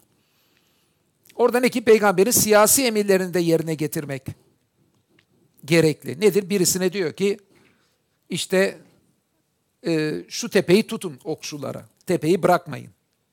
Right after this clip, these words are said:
Veya falanca ordunun komutanı bu kişi olsun.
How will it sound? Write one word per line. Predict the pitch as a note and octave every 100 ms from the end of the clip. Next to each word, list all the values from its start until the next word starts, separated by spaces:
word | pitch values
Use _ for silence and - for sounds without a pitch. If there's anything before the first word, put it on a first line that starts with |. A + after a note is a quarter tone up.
| _ _ _ F#3
Veya | F3 F#3 F#3
falanca | - F#3 G3+ F3+
ordunun | F#3+ F3+ E3+ F3
komutanı | E3+ D#3+ D3 D#3 G3 E3
bu |
kişi | F#3+ G3 E3
olsun. | B2+ A#2 - -